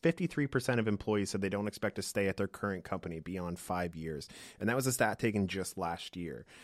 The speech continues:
And I think that it speaks to, you know, the high turnover rates, where now we're in a kind of a, a culture of just, you know, taking one job and then moving on to the next. Um, and I'm not sure, you know, kinda what has to change, but I think it's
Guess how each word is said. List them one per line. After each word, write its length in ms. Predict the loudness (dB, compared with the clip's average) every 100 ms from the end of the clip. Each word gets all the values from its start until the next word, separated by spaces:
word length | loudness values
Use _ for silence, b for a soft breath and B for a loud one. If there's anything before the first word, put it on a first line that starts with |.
| B B
And 120 | -2
I 80 | 0
think 180 | 2 4
that 140 | 4
it 100 | 2
speaks 380 | 0 0 0 0
to, 180 | 0 0 2
you 100 | 2
know, 120 | 2
the 100 | -2
high 260 | 0 2
turnover 400 | 2 2 2 2
rates, 320 | 2 0 -4 -4
where 140 | -2
now 320 | 2 4 4
we're 220 | 4 6
in 80 | 6
a 100 | 4 -4 B B
kind 200 | -4 0
of 100 | 4
a, 200 | 4 4 2
a 240 | 2 2 0
culture 600 | -4 4 4 4 0 2
of 340 | 2 0 0 -2
just, 300 | -2 -2 -4 B -4
you 80 |
know, 100 | -2
taking 400 | 0 0 2 4
one 160 | 4 4
job 320 | 4 4 2 2
and 120 | 0
then 140 | 2
moving 320 | 2 0 0 0
on 140 | -2
to 100 | -4
the 100 | -6
next. 460 | -4 -8 -8 -10 -10 B B -2
Um, 340 | 0 0 -2 -4
and 320 | -2 0 0 -2
I'm 120 | 0 2
not 140 | 2
sure, 300 | 4 4 4
you 80 | 2
know, 160 | 0 2
kinda 180 | 0
what 180 | 2 0
has 200 | 2 0
to 80 | -2
change, 400 | -2 0 2 0
but 100 | 0
I 40 |
think 220 | 0 2 0
it's 140 | -2